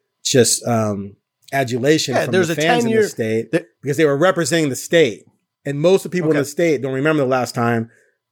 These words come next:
Speaker 1: the Blazers represented the state at the hi-, at a high level.
Speaker 2: Uh, hey,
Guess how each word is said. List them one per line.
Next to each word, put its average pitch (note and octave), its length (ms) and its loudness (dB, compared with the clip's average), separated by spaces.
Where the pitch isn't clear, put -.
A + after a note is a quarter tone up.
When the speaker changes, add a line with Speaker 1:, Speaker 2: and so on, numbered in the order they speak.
Speaker 1:
the A#2 580 0
Blazers B2+ 420 -2
represented B2+ 440 0
the A#2 60 -2
state B2+ 320 2
at A2 140 -8
the A2 80 -2
hi-, A2 180 0
at C#3 80 2
a A#2 80 0
high B2 220 0
level. A2+ 480 -2
Speaker 2:
Uh, C#3 80 -12
hey, A#3 120 4